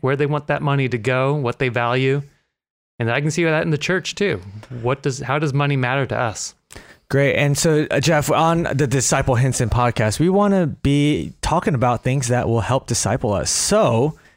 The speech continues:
Speaker 2: with that, i-, is this giving money thing a biblical idea? T-, tell us more, like, from scripture, where, where do we get this idea of giving money?
Speaker 1: Well, P K, we can look at it one of two ways. We can think of it from the,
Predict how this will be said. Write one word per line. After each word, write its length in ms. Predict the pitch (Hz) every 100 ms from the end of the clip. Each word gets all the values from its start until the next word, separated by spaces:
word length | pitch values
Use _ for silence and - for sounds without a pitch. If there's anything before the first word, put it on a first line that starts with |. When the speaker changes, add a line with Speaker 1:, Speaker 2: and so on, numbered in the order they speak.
| _ -
Speaker 2:
with 240 | 165 220 139
that, 280 | 113 110 - - - _
i-, 180 | - 196 -
is 220 | 185 175
this 160 | 277
giving 440 | - 180 175 190 156
money 300 | 143 156 156
thing 380 | - 165 160 160
a 60 |
biblical 480 | 107 131 139 190 190
idea? 920 | 185 185 160 185 180 180 180 175 156 - _ _ -
T-, 160 | - -
tell 180 | 202
us 140 | 208 151
more, 280 | 139 110 69
like, 280 | 113 110 - _
from 300 | - 170 175
scripture, 600 | - 160 143 - 139 135
where, 280 | 64 151 175
where 160 | 147 190
do 60 |
we 100 | 196
get 180 | 156 143
this 140 | 135
idea 260 | 139 113 123
of 80 | 98
giving 260 | 117 110
money? 400 | 107 98 71 60 _ _ _ _ _ _ _ _ _ _ _ -
Speaker 1:
Well, 100 | -
P 120 | -
K, 200 | 165 185
we 100 | 185
can 100 | 180
look 140 | 202 196
at 140 | 175
it 100 | 170
one 160 | 156 156
of 100 | 147
two 180 | - 127
ways. 380 | 113 98 - -
We 100 | 143
can 100 | 143
think 200 | 175 170
of 100 | 151
it 60 | 151
from 240 | 156 139
the, 340 | 123 117 107